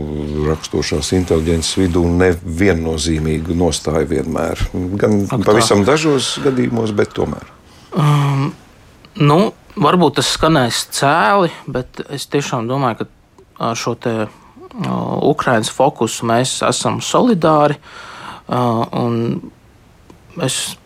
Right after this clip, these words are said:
Speaker 2: personīgi neatceros, varbūt Laura var man palabot, bet es neatceros tādu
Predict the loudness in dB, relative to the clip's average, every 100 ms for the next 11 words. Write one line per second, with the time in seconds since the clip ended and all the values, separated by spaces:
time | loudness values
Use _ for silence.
0 | -4 -2 0 2 2 2 2 2 0 0
1 | 0 0 -4 0 2 2 2 4 6 4
2 | 2 -2 0 2 4 2 2 0 2 0
3 | 2 -2 0 2 2 2 0 0